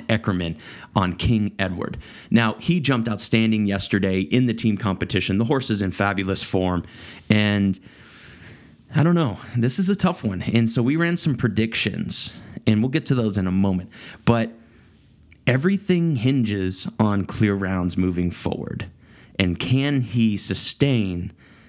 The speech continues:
the clear rounds for tomorrow? Now, here's why. The top five riders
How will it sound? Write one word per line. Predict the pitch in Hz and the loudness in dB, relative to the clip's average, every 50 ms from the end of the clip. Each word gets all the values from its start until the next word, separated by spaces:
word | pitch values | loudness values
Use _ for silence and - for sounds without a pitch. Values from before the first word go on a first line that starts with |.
| - | -4
the | - - | -4 -2
clear | - - - - 117 117 107 | -2 -2 0 2 2 2 2
rounds | 101 98 98 98 95 92 92 92 92 95 - - - - - - _ | 2 0 0 0 0 0 0 -2 -2 -4 -4 -6 -12 -16 -20 -20 _
for | - - - - 107 98 95 95 92 90 | -16 -8 -2 2 2 2 2 2 0 -2
tomorrow? | - - - 95 87 85 90 87 92 92 98 - - - - - - - - - - - - - - - - | -4 -4 -2 -2 0 0 0 -2 -4 -4 -6 -6 -8 -8 -10 -14 -20 -20 -20 -16 -10 -10 -10 -8 -10 -8 0
Now, | - 104 107 | 2 2 2
here's | 98 120 147 147 135 117 | 2 0 0 -2 0 -2
why. | 101 104 92 - - - - - - - - - - - - - - _ - - - - - - - _ _ - - | -2 -2 -4 -6 -8 -12 -14 -14 -16 -18 -20 -20 -20 -20 -20 -20 -20 _ -20 -20 -20 -20 -20 -20 -20 _ _ -2 0
The | 107 101 | 0 0
top | - - 131 - - | 2 0 -4 -4 -4
five | - - - 208 226 185 131 110 107 | -8 -4 -4 -2 0 0 0 2 2
riders | 110 113 120 107 87 - - - - - - | 2 2 0 0 -2 -4 -6 -6 -8 -8 -10